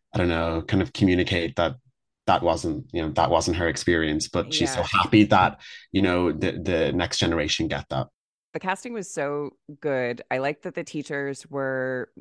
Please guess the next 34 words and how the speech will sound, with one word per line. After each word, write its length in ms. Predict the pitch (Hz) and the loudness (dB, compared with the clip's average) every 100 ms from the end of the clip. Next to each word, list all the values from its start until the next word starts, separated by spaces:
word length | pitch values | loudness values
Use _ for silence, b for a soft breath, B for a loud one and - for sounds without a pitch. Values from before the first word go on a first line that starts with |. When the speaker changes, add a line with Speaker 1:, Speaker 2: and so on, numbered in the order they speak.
| - - | -20 -12
Speaker 2:
teaching 340 | 175 156 147 | -8 -6 -6
all 220 | - 135 | -2 -2
different 320 | 139 143 147 - | -2 -6 -6 -6
ages 400 | 127 135 139 135 | -6 -6 -8 -10
of 120 | 127 | -16
kids, 680 | - 143 127 127 123 - - | -10 -6 -4 -4 -8 -20 -20
Speaker 1:
Mm. 640 | _ _ _ _ _ - | _ _ _ _ _ -6
Speaker 2:
especially, 260 | 98 170 156 | -2 0 0
like, 240 | 151 135 | -2 -4
with 200 | 147 147 - | -4 -2 -2
everything 480 | 143 147 156 156 | -2 -2 -4 -6
happening 720 | 147 139 135 135 131 131 131 117 131 - - | -6 -6 -6 -6 -8 -8 -10 -12 -14 -16 -12
with, 600 | 135 123 120 120 123 - - | -8 -6 -6 -8 -12 -14 -6
uh, 380 | 123 120 117 - - | -6 -4 -6 -8 -10
with 380 | 135 113 - _ _ _ _ | -8 -8 -8 _ _ _ _
trans 340 | - 147 135 135 | -12 -10 -8 -4
rights 340 | 131 131 - - | -2 -2 -8 -10
and 340 | 123 120 113 120 - | -8 -8 -12 -16 -20
queer 200 | - 135 | -10 -6
rights 400 | 123 127 123 - - | -4 -4 -6 -14 -6
and, 360 | 123 120 117 - - _ | -4 -4 -8 -16 -20 _
like, 400 | - 135 123 - - | -10 -6 -6 -8 -16
having 300 | - 147 135 | -6 -4 -4
the 60 | 127 | -6
kindergarten 460 | 196 196 175 165 | -4 -2 -2 -2
teacher 260 | 160 170 151 | -6 -4 -2
all 80 | 139 | -2
the 80 | 135 | -2
way 140 | 131 | -4
up 100 | 131 | -6
to 100 | 135 | -6
the 360 | 127 127 123 90 | -6 -6 -6 -8
humanities 480 | 147 151 156 156 156 | -4 -2 -2 -4 -8
teacher. 420 | 160 - 151 151 | -12 -6 -6 -6